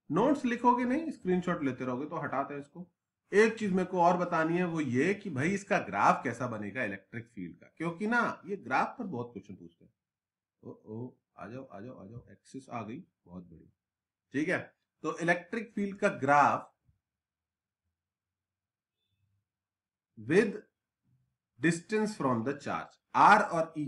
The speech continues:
का ग्राफ। तो बहुत सिंपल सी बात है, ये मैंने क्या बनाया? इलेक्ट्रिक फील्ड पास में स्ट्रॉन्ग, दूर जाते जाओगे तो वीक। अगर जीरो डिस्टेंस पे देखा जाए, जीरो डिस्टेंस पॉसिबल नहीं है, तुम्हें पता है ना, दो पॉइंट्स के बीच,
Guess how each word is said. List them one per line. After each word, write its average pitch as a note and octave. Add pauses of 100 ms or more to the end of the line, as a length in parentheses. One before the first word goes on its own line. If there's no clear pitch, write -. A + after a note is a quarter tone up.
का C3+
ग्राफ। -
तो E3+ (240)
बहुत F3
सिंपल F3+
सी F3+
बात B2+
है, D#3+ (380)
ये E3
मैंने F#3+
क्या G#3
बनाया? A#3+
इलेक्ट्रिक A3+
फील्ड A3
पास D3
में F#3
स्ट्रॉन्ग, F#3+
दूर D3
जाते D#3
जाओगे D3+
तो A3 (600)
वीक। A2+ (1120)
अगर F#3+
जीरो G#3
डिस्टेंस B3+
पे A3
देखा E3+
जाए, A#2
जीरो F3+
डिस्टेंस A#3+
पॉसिबल F3
नहीं B2
है, G2
तुम्हें D3
पता F3+
है G3+
ना, A#3+
दो G3
पॉइंट्स F#3+
के F#3
बीच, F3